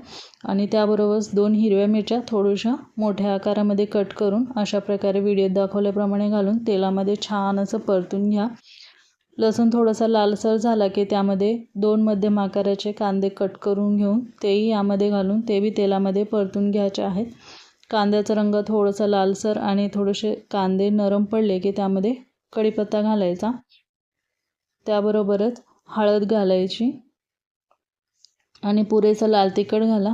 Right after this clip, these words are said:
मी इथे एक चमचा लाल तिखट घेतले, त्याबरोबरच धनेपूडही घालायची आणि हे पूर्ण मसाले एकत्रित छान असं तेलामध्ये परतून घ्या.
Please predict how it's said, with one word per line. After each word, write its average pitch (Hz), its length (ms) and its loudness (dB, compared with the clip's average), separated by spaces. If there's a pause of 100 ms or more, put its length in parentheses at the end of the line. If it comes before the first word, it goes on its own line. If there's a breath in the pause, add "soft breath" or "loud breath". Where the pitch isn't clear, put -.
(120)
मी 202 160 0
इथे 226 280 -6 (440 loud breath)
एक 208 160 -2
चमचा 214 360 0
लाल 202 240 0
तिखट 214 220 -2
घेतले, 208 340 0
त्याबरोबरच 208 760 0
धनेपूडही 208 640 0
घालायची 196 480 0 (160)
आणि 208 200 -2
हे 214 120 2
पूर्ण 208 320 2
मसाले 208 580 0
एकत्रित 214 640 -2
छान 208 320 -4
असं 208 300 -4
तेलामध्ये 196 500 0
परतून 208 500 -2
घ्या. 202 200 0